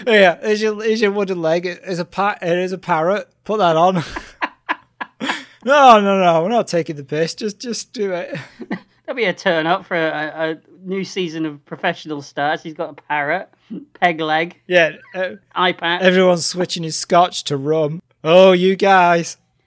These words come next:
Speaker 2: You'd still watch it, though.
Speaker 1: Oh, yeah.
Speaker 2: Yeah,
Speaker 1: I
Speaker 2: yeah,
Speaker 1: would.
Speaker 2: yeah.
Speaker 1: I would.
Speaker 2: They discuss what job Turkle could be planning. And Bodie and Doyle then tell Cowley that Billy said that whatever it is,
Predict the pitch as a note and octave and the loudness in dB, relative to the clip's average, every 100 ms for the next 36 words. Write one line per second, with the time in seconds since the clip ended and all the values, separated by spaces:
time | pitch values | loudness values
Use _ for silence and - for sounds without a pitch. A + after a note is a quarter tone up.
0 | _ B3+ B3+ C4 E3 D#3+ - - F2 B2 | _ -16 0 2 2 -2 -8 -20 -20 _
1 | _ _ _ _ _ _ _ _ _ _ | _ _ _ _ _ _ _ _ _ _
2 | _ _ _ _ A#3 E4+ A3+ G#3+ F3 F#3 | _ _ _ _ -10 -8 -8 -8 -8 -6
3 | F3 E3+ - D#3 D#3+ D#3+ D#3+ - _ _ | -4 -6 -12 -18 -8 -6 -6 -8 _ _
4 | _ _ _ _ _ _ _ _ _ _ | _ _ _ _ _ _ _ _ _ _
5 | _ _ F3+ F#3 F#3+ - A#3 - D3+ D3 | _ _ -6 -4 -4 -2 -2 -4 -8 -2
6 | D#3+ D#3+ - D3+ D3 D3+ - D3 - - | -4 -4 -8 -10 -8 -12 -10 -10 -10 -12
7 | A2+ A2+ D3+ F3+ _ _ _ _ _ _ | -12 -12 -16 -18 _ _ _ _ _ _
8 | _ _ E3 D#3 G#3+ G#3+ F#3 E3+ D3 C3+ | _ _ -6 0 2 2 0 -2 -2 -4
9 | C#3+ E3 D#3+ D#3 E3+ D3 C#3+ - C#3 C3+ | -4 -4 -4 -6 -6 -6 -8 -8 -8 -8
10 | C#3 C#3+ D3 E3 C3+ G3+ A3+ D#3 - C3 | -12 -12 -14 -16 -6 -4 -2 -6 -8 -12
11 | - C#3 C#3 - _ C3+ F3 A3+ G3 G3 | -10 -10 -10 -14 _ -6 -2 -2 -2 -2
12 | C#3+ A#2 | -4 -6